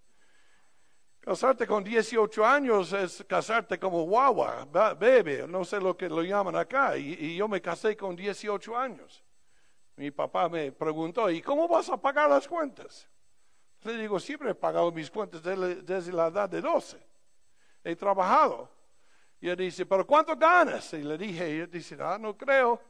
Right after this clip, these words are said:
Yo le digo, "Si tengo que hacerlo, yo planto jardín, ah, huerto, huerta y, y, y, y cultivo, porque somos de la chacra, ah, la finca nosotros."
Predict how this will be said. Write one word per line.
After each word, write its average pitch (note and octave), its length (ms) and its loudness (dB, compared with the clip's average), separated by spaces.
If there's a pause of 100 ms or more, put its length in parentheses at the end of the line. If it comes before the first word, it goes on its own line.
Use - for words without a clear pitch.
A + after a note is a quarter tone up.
(920)
Yo F#3+ 100 -2
le F3 140 -4
digo, F#3 260 -2
"Si F3+ 140 -12
tengo A#3+ 280 0
que G3+ 120 -4
hacerlo, G#3 640 0
yo E3+ 220 -6
planto G#3+ 400 -2
jardín, F3 340 0
ah, C#3 400 0
huerto, D#3+ 560 2 (220)
huerta F3 500 0
y, D3+ 60 -10
y, D#3 40 -8
y, D#3 720 -10
y C#3+ 120 -14
cultivo, G#3+ 640 -4
porque D#3+ 320 -10
somos F3 300 -8
de D#3 100 -6
la D3 160 -2
chacra, E3+ 480 -2
ah, C#3+ 280 -4
la C#3+ 160 -2
finca G#3 320 -8
nosotros." D3+ 600 -8